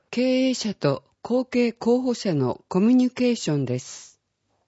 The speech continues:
親子や親族、長年一緒に働いてきた仲間など、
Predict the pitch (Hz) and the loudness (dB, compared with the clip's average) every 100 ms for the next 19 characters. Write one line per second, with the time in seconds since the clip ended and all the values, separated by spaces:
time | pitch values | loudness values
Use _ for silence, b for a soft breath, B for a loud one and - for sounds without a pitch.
0 | _ _ _ _ _ _ 214 254 226 - | _ _ _ _ _ _ 0 0 0 -4
1 | 175 143 139 - - 240 226 156 135 - | -4 -2 -4 -8 -4 0 0 -2 -6 -6
2 | 123 - _ _ _ _ - 185 220 226 | -6 -8 _ _ _ _ -2 0 2 2
3 | 220 220 - 175 - 233 226 202 190 - | 4 2 0 -2 0 0 2 2 0 -2
4 | 220 220 208 - 190 - 185 175 - 156 | 0 2 0 0 -2 -2 -4 -4 -4 -6
5 | 185 233 226 202 143 139 123 | -2 0 2 2 2 0 -4